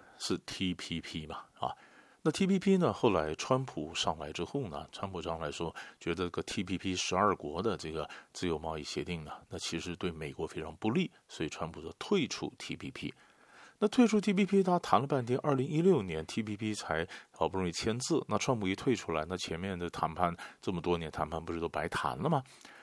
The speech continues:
白谈，日本就出来主张，就是说带领大家就说，那如果说，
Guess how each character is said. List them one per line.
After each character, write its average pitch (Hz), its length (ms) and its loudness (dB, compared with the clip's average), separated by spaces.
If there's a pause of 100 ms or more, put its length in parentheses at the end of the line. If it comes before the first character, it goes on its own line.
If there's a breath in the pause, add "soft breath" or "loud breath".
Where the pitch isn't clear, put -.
白 92 120 4
谈， 90 160 0
日 98 300 0
本 85 180 -2
就 78 120 -8
出 - 180 -10
来 78 240 -4
主 87 160 -12
张， 78 240 -8 (300 loud breath)
就 87 160 -8
是 80 40 -8
说 78 140 -8
带 90 160 2
领 78 160 -4
大 80 160 -2
家 78 160 -2
就 78 140 -10
说， 80 180 -8
那 82 200 -2
如 85 220 -2
果 90 220 -2
说， 82 320 -4